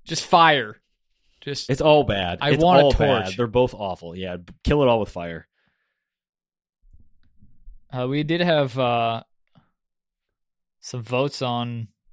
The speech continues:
Speaker 1: again, on,
Speaker 2: Oh, you
Speaker 1: on
Speaker 2: hit that
Speaker 1: Facebook.
Speaker 2: Facebook 'cause it auto-shares that one, too.
Speaker 1: Yeah, so sixty-six percent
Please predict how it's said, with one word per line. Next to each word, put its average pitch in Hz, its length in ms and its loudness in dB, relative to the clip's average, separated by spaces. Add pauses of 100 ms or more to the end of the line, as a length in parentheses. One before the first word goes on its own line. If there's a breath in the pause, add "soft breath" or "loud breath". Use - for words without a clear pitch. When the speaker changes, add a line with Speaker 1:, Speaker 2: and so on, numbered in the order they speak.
(340)
Speaker 1:
again, 147 520 -2
on, 110 160 -2
Speaker 2:
Oh, 131 120 4
you 123 80 4
Speaker 1:
on 135 60 2
Speaker 2:
hit 127 60 -2
that 120 160 6
Speaker 1:
Facebook. 113 380 2
Speaker 2:
Facebook 104 60 -12
'cause 104 120 0
it 104 60 4
auto-shares 104 540 2
that 101 120 -4
one, 101 120 -8
too. 95 120 -8
Speaker 1:
Yeah, 131 300 2
so 127 280 -4
sixty-six 202 680 -6
percent 123 520 -6